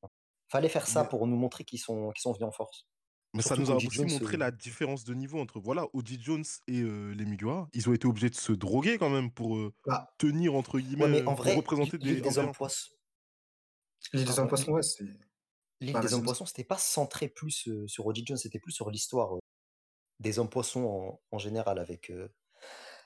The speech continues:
Speaker 1: avec le flashback de Fisher Tiger et tout. O J Jones, c'était,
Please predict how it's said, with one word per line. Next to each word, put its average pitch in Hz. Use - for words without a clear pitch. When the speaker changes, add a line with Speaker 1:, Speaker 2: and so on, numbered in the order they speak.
Speaker 1:
avec 113
le 110
flashback 107
de 104
Fisher 110
Tiger 117
et 110
tout. -
O 127
J 120
Jones, 185
c'était, 107